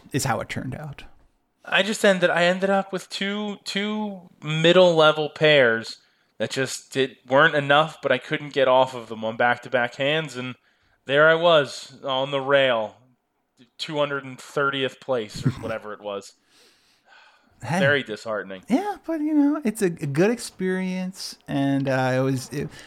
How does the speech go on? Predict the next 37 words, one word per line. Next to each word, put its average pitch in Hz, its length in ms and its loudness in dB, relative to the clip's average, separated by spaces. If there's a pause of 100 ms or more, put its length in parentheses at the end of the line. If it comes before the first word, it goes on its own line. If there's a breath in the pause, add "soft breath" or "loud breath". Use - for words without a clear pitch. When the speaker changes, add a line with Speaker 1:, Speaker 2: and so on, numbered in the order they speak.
(200 loud breath)
Speaker 1:
very 185 360 2
fun 156 480 -2
to 139 420 -2
get 135 220 0
out 135 260 2
and 127 260 2
play 131 160 0
with 123 120 0
the 123 80 -2
listeners, 120 440 -2
even 151 280 -2
if, 135 260 -2
uh, 123 180 0
you 127 100 0
Speaker 2:
Well, 113 80 0
Speaker 1:
know, - 60 -18 (220 loud breath)
the 170 100 4
anonymous 139 540 6
nature 131 320 2
of 120 140 -2
it 120 180 -6 (380)
takes 208 240 -2
away 196 160 4
a 139 80 4
little 135 300 0
bit, 208 360 -4 (580 soft breath)
but - 360 2
j-, - 260 -12
the 151 280 -2
ability 139 340 2
to 123 60 -2
just 120 180 -8
talk - 200 0
trash, 135 560 -4
and 151 100 -4
especially 196 440 0
since 156 460 -4